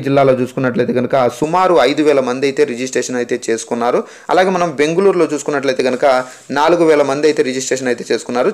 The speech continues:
చెన్నైలో చూసుకున్నట్లయితే కనుక మూడు వేల మంది అయితే రిజిస్ట్రేషన్ చేసుకున్నారు. So, వీళ్ళందరూ ఏంటంటే స్పందన కార్యక్రమంలో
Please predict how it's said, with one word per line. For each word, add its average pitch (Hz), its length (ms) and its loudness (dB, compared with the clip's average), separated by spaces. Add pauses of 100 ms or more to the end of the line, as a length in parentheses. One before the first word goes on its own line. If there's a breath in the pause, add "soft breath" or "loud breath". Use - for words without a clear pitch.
చెన్నైలో 175 440 0
చూసుకున్నట్లయితే 139 600 -2
కనుక 127 180 -2 (140)
మూడు 175 180 2
వేల 156 160 4
మంది 131 260 -2
అయితే 175 160 -2 (140)
రిజిస్ట్రేషన్ 131 480 -4 (380)
చేసుకున్నారు. 139 460 0 (340 loud breath)
So, - 40 4 (120)
వీళ్ళందరూ 190 420 2 (100)
ఏంటంటే 170 360 0
స్పందన 175 360 -2 (120)
కార్యక్రమంలో 147 500 0